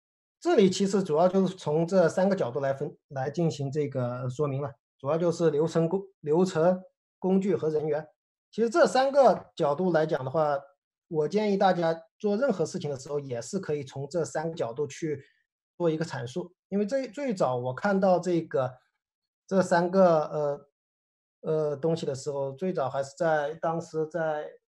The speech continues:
应该是在S A P的，不，在那个I B M的，呃，那个 DevelopBox 上面，S O A相关的一系列的这个文章中间提到的。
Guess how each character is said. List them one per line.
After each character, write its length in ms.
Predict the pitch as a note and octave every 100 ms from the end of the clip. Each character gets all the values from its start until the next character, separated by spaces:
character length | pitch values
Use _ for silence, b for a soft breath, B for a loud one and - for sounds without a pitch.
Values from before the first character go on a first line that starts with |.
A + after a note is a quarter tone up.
| _ _
应 100 | F#3
该 140 | F#3+
是 100 | F#3+
在 140 | G3
S 260 | F#3+ G3+ G#3
A 60 | G#3+
P 220 | - C4
的， 180 | E3+ - -
不， 60 | F#3 -
在 160 | G3+
那 100 | G3+
个 80 | F#3
I 140 | F#3+ G3+
B 80 |
M 160 | G#3+ B3+
的， 320 | F3+ C#3+ - _ _ _ _ _ _ _
呃， 260 | E3 D3 C#3+
那 120 | F3+
个 120 | E3
DevelopBox 580 | D3+ G#3 G3+ B3 - -
上 160 | D#3
面 260 | D#3+ D3 C#3 _ _ _ _
，S 200 | F#3 F#3
O 180 | G3 G#3+
A 320 | A3 B3+ B3 _ _
相 320 | - E3 E3+
关 240 | E3+ E3
的 80 | D3+
一 140 | C3
系 240 | D#3 - F3
列 120 | E3
的 140 | C#3+
这 180 | B2+ C#3+
个 200 | C3+ C3
文 160 | B2 C#3
章 200 | C#3+ C#3
中 160 | C#3
间 220 | C3+ C#3+ C3
提 160 | C3
到 140 | C#3+
的。 120 | C#3